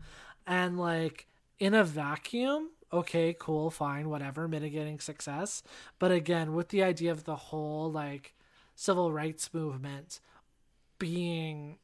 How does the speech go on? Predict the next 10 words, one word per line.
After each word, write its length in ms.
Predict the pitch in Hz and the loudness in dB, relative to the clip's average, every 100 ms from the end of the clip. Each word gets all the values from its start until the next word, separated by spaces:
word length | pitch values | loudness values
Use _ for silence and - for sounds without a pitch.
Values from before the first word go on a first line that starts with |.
| _ | _
set 400 | - - 170 180 | -10 -2 0 0
dressing, 640 | - 160 147 - 147 147 160 - | -2 -4 -2 -4 -6 -8 -12 -4
or 720 | 180 170 165 160 156 156 151 - - - - | 2 4 4 2 0 -4 -6 -12 -20 -20 -8
in 120 | 175 | -6
season 440 | 170 185 170 156 147 | -2 -2 -2 -2 -6
three 480 | - 170 160 165 | -6 -4 0 0
using 800 | 156 151 160 160 151 151 147 147 143 _ _ _ _ _ _ _ _ | -2 -2 0 0 -2 -6 -8 -10 -14 _ _ _ _ _ _ _ _
a 80 | 175 | -4
blackface 760 | 156 165 170 180 - 190 170 - | 0 4 4 2 0 0 0 -2
performance 920 | 165 156 156 147 147 143 143 - - | -6 -4 -4 -4 -6 -8 -10 -10 -12